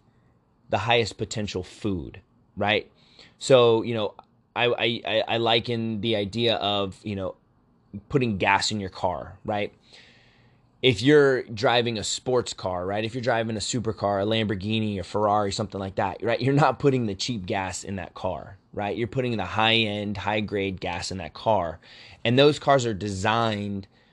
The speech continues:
to function best off of the premium,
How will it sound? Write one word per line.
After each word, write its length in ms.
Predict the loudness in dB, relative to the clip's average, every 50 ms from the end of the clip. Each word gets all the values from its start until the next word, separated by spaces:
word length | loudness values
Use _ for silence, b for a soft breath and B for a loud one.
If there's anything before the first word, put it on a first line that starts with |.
| b b b b b b b b _ _ _ _ -8
to 400 | -4 -2 0 0 0 -2 -4 -6 _
function 840 | -18 -8 2 4 4 6 4 4 -2 -2 -2 -2 -2 -2 -2 -4 -6 -8
best 600 | -10 -8 -2 0 0 0 0 0 -4 -8 -10 -12 -20 _ _ _ -2
off 260 | 0 0 0 0 0
of 360 | -2 -2 -2 -2 -6 -8 -14 _ _ _ -10
the 80 | -10
premium, 760 | -10 -8 -4 -2 0 2 2 2 0 0 -2 -2 -4 -6 -8 -10